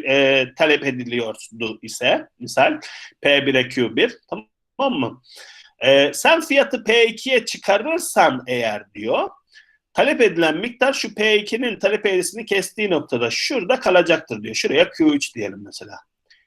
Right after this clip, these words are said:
Eğer fiyatı P ikiye çıkarırsan diğer faktörler sabitken senin talep edilen miktarın Q üçte kalacaktır. Şurada. Kursörü görüyorsunuz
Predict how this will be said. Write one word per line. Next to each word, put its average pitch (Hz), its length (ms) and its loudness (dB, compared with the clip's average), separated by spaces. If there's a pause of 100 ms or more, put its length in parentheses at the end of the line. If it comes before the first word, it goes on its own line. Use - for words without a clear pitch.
(140)
Eğer 214 300 6
fiyatı 190 560 2
P 165 220 4
ikiye 170 360 -2
çıkarırsan 160 720 -2
diğer 180 180 2
faktörler 117 540 -4
sabitken 147 720 0 (240)
senin 220 320 0
talep 214 280 2
edilen 151 340 0
miktarın 190 800 0
Q 208 100 -4
üçte 190 400 0
kalacaktır. 143 520 2
Şurada. 107 400 -6 (180)
Kursörü 160 380 -2
görüyorsunuz 143 560 0